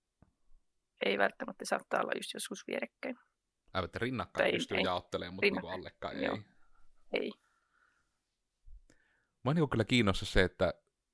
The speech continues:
Speaker 2: mitä joskus melkein käydä mallailemassa siinä sun koneella tai jotain, mutta just niinku sen kanssa, että se kaksi K-ruutu, että,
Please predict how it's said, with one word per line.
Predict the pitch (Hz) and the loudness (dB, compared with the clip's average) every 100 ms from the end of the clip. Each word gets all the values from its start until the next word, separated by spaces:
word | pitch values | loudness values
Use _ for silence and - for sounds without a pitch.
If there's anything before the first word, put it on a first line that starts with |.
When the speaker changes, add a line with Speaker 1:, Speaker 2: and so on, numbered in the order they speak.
| _ | _
Speaker 2:
mitä | 110 104 110 | -6 0 4
joskus | 113 110 - | 4 2 2
melkein | 101 90 | 2 2
käydä | 90 92 | 2 4
mallailemassa | 95 95 92 85 76 60 80 - | 6 6 6 4 0 -2 -6 -8
siinä | 95 87 | -8 -6
sun | 87 87 | -6 -4
koneella | 92 90 90 87 | -4 -2 -2 -2
tai | - 87 | -2 -2
jotain, | 80 - 90 87 | -4 0 0 0
mutta | 87 - | -4 0
just | 95 110 | 2 2
niinku | 98 90 | 0 0
sen | - 95 92 | 2 2 2
kanssa, | 73 - 87 | -2 -4 -6
että | - | -6
se | - | 4
kaksi | 98 90 - - | 6 6 2 -2
K-ruutu, | 71 - - 64 - - | -2 -2 -4 -6 -6 -6
että, | - - 92 | -6 0 0